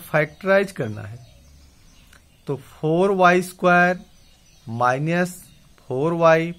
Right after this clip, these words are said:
प्लस वन, इसमें हम पहले देखेंगे कौन सी आइडेंटिटी यूज़ हो सकती है। तो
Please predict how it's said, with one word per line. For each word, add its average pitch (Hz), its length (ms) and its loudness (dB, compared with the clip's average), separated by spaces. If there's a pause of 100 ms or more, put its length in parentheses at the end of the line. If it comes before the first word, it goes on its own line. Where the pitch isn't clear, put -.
प्लस 139 320 -6
वन, 104 220 -10 (600)
इसमें 180 240 -6
हम 180 140 -2
पहले 156 320 0
देखेंगे 151 460 -4
कौन 143 320 -6
सी 156 220 -6
आइडेंटिटी 117 1080 -6
यूज़ 156 240 -4
हो 160 100 -4
सकती 117 380 -14
है। 101 120 -14 (1080)
तो 175 100 -2